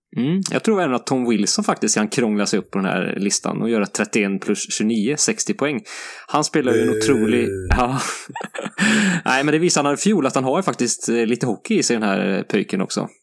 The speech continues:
Speaker 1: Eh, så, ja, och den omgivningen han spelar ofta med Kuznetsov och Ovechkin som det var i fjol, det är ju där har han ju alla möjligheter att leverera, så att jag tror han kommer göra sextio poäng exakt.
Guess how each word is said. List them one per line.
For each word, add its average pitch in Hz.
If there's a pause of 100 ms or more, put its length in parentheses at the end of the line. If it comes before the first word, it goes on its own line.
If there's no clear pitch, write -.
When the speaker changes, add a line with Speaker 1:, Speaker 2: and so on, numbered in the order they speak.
(100)
Speaker 1:
Eh, 92
så, - (760)
ja, 131
och 135
den 127
omgivningen 123
han 127
spelar 139
ofta 127
med 101
Kuznetsov 98
och 98
Ovechkin 98
som 107
det 95
var 95
i -
fjol, 95
det 104
är 101
ju 95 (840)
där 110
har 110
han 104
ju 101
alla 104
möjligheter 104
att -
leverera, 98
så -
att 110
jag 139
tror 151
han 143
kommer 143
göra 139
sextio -
poäng 123
exakt. -